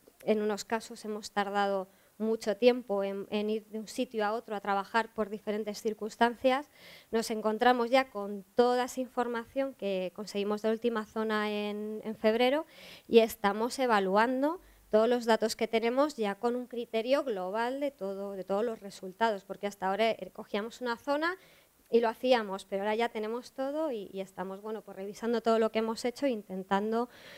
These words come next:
eh, ver y sobre todo obtener, eh, algo, algo como este gráfico, ir completando esto para ver en, en el coste en euros por hectárea y el coste en euros por tonelada,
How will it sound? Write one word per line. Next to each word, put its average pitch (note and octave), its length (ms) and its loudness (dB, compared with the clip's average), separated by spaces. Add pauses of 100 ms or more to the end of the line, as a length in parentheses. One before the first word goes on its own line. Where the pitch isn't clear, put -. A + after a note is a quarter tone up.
(120)
eh, F#3+ 1000 4 (420)
ver A#3+ 400 6 (640)
y G#3+ 120 2
sobre G3 180 2
todo A3+ 220 6
obtener, A#3+ 460 2 (400)
eh, G#3 680 6
algo, G3+ 880 6
algo G#3 320 0
como G#3 240 -4
este G#3 260 -4
gráfico, C4 680 2
ir G3+ 260 -6
completando G3 600 -2
esto B3 380 -4 (380)
para G3+ 320 4
ver G#3+ 220 2
en, F#3+ 200 -4
en F#3 220 -8
el F#3 120 -4
coste F#3+ 320 -2
en A#3 60 2
euros G#3+ 280 0
por G#3+ 160 0
hectárea A3+ 420 0
y G3 80 -2
el F3+ 120 -6
coste G#3+ 340 -4
en F#3 80 -4
euros G3+ 260 -4
por B3 200 -4
tonelada, B3+ 600 0